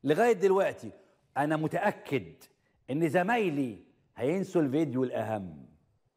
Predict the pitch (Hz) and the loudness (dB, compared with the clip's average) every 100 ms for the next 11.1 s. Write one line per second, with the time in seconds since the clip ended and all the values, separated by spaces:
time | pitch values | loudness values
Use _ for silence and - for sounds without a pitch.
0 | - 123 135 185 226 202 180 151 110 87 | -2 0 2 0 0 0 2 2 0 -4
1 | 80 - - - 127 - - 143 165 202 | -14 -20 -20 -2 -2 -2 0 4 4 4
2 | - 165 156 147 147 151 135 - 98 82 | 2 4 4 4 2 2 0 -4 -6 -8
3 | - _ _ _ _ - 117 113 123 113 | -18 _ _ _ _ -4 -2 0 0 2
4 | 135 117 82 - _ _ _ - 107 226 | 2 2 -2 -12 _ _ _ -12 2 2
5 | 226 202 208 196 156 104 - _ _ _ | 4 2 2 2 2 0 -8 _ _ _
6 | 107 123 143 180 175 180 185 165 95 104 | 0 4 6 6 6 2 2 -2 -2 -2
7 | 123 127 127 160 180 143 131 208 214 175 | 0 0 0 0 0 0 2 0 0 0
8 | 156 101 90 76 - _ _ _ _ - | 0 0 -8 -14 -20 _ _ _ _ -6
9 | 117 143 139 180 185 151 151 127 131 196 | -4 -2 -2 -4 -4 -6 -4 -6 -8 -10
10 | 208 202 160 135 113 104 - 98 80 - | -6 -4 -4 -4 -4 -6 -8 -14 -16 -18